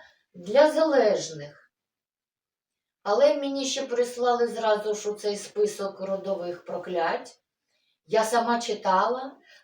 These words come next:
сама, е, молилася і сама почала звільнятися від алкоголізму.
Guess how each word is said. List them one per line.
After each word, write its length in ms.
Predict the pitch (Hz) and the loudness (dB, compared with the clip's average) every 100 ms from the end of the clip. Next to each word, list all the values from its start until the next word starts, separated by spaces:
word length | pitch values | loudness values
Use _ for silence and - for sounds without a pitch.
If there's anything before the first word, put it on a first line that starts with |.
| _ | _
сама, 520 | 240 233 247 240 220 185 | -4 0 2 2 2 0
е, 540 | 190 180 170 - - - 180 | -4 -6 -10 -12 -14 -14 -4
молилася 840 | 185 180 175 208 277 - 285 294 - _ _ _ _ _ | -4 -2 -2 -2 -2 -4 -4 -4 -14 _ _ _ _ _
і 440 | 202 208 202 180 - - | -8 -6 -6 -8 -12 -10
сама 260 | 175 180 226 | -8 -6 -6
почала 460 | 269 269 254 254 | -6 -2 0 0
звільнятися 880 | 208 214 254 285 330 277 - - - | 0 2 0 2 2 2 0 -8 -8
від 340 | 151 160 165 - | -10 -10 -10 -4
алкоголізму. 1120 | 185 185 220 254 285 226 - - 120 - | -4 -2 -4 -4 -4 -6 -10 -14 -18 -20